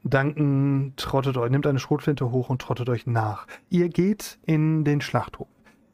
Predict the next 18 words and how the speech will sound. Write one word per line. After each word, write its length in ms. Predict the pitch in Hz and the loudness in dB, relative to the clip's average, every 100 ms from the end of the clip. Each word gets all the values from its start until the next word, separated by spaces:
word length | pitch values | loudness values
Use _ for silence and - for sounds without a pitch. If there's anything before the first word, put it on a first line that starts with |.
| - | 0
in 180 | 135 | 2
die 120 | 131 120 | 4 2
große 420 | 123 156 156 127 | 2 0 0 0
Halle 180 | 131 123 | 2 0
des 160 | 117 | 0
Backsteingebäudes, 800 | - - - 117 110 120 123 - | -2 -2 -2 -2 2 2 0 -2
in 160 | 123 117 | -2 0
dem, 500 | 127 123 123 123 123 - - - | 2 2 2 0 -2 -8 -20 -4
äh, 240 | 131 123 | 0 2
großen 460 | 120 117 143 - 131 | 0 0 0 0 -2
Saal, 380 | 117 120 123 131 | 0 2 2 2
in 100 | 117 | 0
dem 240 | 120 113 | 0 -2
unten 320 | 139 147 - | 0 -2 0
die 420 | 127 131 123 123 120 _ 127 | -2 2 2 2 -2 _ -6
Bar 400 | 117 123 123 120 | 0 2 2 0
eingerichtet 720 | 113 117 110 107 - 127 - | 0 0 -2 -4 -8 -10 -8
ist. 200 | 120 | -12